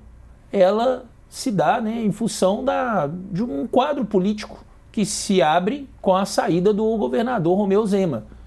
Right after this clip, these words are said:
e o vice dele tentando a reeleição. Nós, do P C B, estivemos na linha de frente contra as políticas ultraliberais e autoritárias do governo Zema Simões.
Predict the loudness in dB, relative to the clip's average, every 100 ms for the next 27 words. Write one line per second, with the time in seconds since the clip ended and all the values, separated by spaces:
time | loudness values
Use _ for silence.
0 | -20 -20 -20 -20 -10 -2 0 2 2 2
1 | 0 -2 -2 2 2 2 -2 -2 -2 0
2 | 0 0 -4 -16 -20 -10 -4 0 2 0
3 | -4 -4 -4 -6 -12 -20 -20 -4 2 4
4 | 4 0 -8 -16 -8 -6 -2 -2 0 0
5 | 4 4 2 0 2 2 2 -2 -6 -12
6 | -16 -20 -20 -8 -2 0 0 0 0 0
7 | -6 -14 -20 -20 -20 -20 -20 -8 -2 0
8 | 0 -2 -4 -12 -20 -8 -8 -2 0 0
9 | -2 0 0 0 -2 0 0 2 4 2
10 | 2 0 0 0 0 2 2 0 -4 -10
11 | -20 -20 -12 -2 0 0 0 2 2 2
12 | -2 -6 -2 0 0 -2 -2 0 0 0
13 | -4 -10 -18